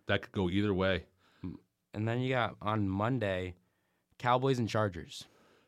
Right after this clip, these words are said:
Speaker 1: That's a good game too. Where is that game?
Speaker 2: That would be in Los Angeles.
Speaker 1: So that's a Dallas home game.
Speaker 2: Yeah.
Speaker 1: <laughs>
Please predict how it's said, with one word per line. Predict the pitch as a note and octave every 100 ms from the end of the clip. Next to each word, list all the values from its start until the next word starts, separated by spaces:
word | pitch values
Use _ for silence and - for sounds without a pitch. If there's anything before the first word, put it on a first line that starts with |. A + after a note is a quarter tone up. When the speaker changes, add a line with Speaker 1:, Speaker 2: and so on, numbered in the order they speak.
| -
Speaker 1:
That's | C#3+ E3
a |
good | C#3+ C3 A#2
game | A#2 G#2+
too. | - B2 G2+ - -
Where | A2 C#3
is | D3+ A2
that | G2 G2+
game? | F#2 E2+ E2+ - _
Speaker 2:
That | C3 D3 C3+
would | B2+
be | A#2 A#2
in | A2
Los | G#2 G2
Angeles. | G#2+ A2 F#2 E2 - - - _ _
Speaker 1:
So | - A2
that's | A2+ G#2+ G2+
a |
Dallas | G#2 G2+ F#2
home | G2+ G2
game. | D#2+ D2+ C#2 - -
Speaker 2:
Yeah. | G#2 A2 A#2 F2 - _
Speaker 1:
<laughs> | -